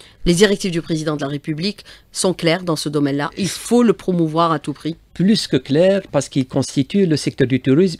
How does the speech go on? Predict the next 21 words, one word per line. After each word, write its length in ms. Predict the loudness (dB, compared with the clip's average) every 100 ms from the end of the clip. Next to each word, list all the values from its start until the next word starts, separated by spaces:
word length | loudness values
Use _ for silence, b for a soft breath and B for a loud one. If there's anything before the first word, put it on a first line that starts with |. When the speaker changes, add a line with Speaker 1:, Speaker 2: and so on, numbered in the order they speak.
| 2
Speaker 2:
une 160 | 4
des 140 | 4 0
priorités 760 | -2 -2 -2 -4 -2 -2 -4 -6
pour 200 | -4 -4
effectivement 580 | -6 -6 -4 -2 -2 -2
répondre 680 | -2 -2 -2 -4 -2 -4 -2
et, 100 | -2
disons, 340 | -4 -4 -6 -6
euh, 340 | -6 -6 -6 -10 -6
pourquoi 440 | -6 -4 -6 -4
pas, 280 | -4 -4 -6
euh, 120 | -10 -6
disons, 340 | -4 -2 -4 -6 B
se 180 | -4 -2
substituer 680 | 0 -2 -6 -6 -6 0 0
à, 600 | -2 -6 -8 -8 -10 -8
aux 80 | -6
hydrocarbures 640 | -4 -2 -2 -2 -4 0 0
dans 140 | 0
le 80 | -4
futur. 300 | -6 -10 -10